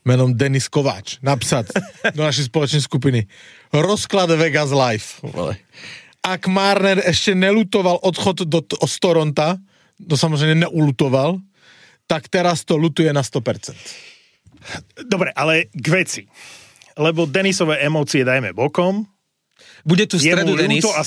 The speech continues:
Speaker 3: Bude tu v
Speaker 2: smutno.
Speaker 3: stredu.
Speaker 1: Je mu ľúto a smutno, jasné.
Speaker 2: Áno,
Speaker 3: Áno,
Speaker 2: za-
Speaker 3: nemá,
Speaker 1: Musím-
Speaker 3: nemá sa čo chytiť,
Speaker 1: Ale-
Speaker 3: nemá tému už
Speaker 1: hej,
Speaker 3: teraz,
Speaker 1: hej,
Speaker 3: vieš,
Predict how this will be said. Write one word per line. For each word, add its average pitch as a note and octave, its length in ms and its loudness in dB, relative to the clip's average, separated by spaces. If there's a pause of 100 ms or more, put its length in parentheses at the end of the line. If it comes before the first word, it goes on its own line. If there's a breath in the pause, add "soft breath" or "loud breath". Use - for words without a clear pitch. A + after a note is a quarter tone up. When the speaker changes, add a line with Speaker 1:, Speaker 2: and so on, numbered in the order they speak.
Speaker 3:
Bude C3 160 2
tu C3+ 80 -2
v B2 80 0
Speaker 2:
smutno. C3+ 80 2
Speaker 3:
stredu. A#2 180 0 (220)
Speaker 1:
Je E3 80 2
mu G3 160 4
ľúto G3 240 2
a D3 80 0
smutno, C3+ 400 0
jasné. A#2 400 0
Speaker 2:
Áno, F3 160 2
Speaker 3:
Áno, A3 160 2
Speaker 2:
za- A#3 80 2
Speaker 3:
nemá, A#3+ 160 4
Speaker 1:
Musím- G3+ 160 2 (160)
Speaker 3:
nemá C4 160 2
sa A#3+ 160 0
čo A3+ 160 2
chytiť, G#3 400 -2
Speaker 1:
Ale- F#3 240 2
Speaker 3:
nemá B3+ 160 2
tému G#3+ 320 0
už E3 160 2
Speaker 1:
hej, C#3+ 80 2
Speaker 3:
teraz, C#3 240 2
Speaker 1:
hej, - 80 0
Speaker 3:
vieš, - 140 0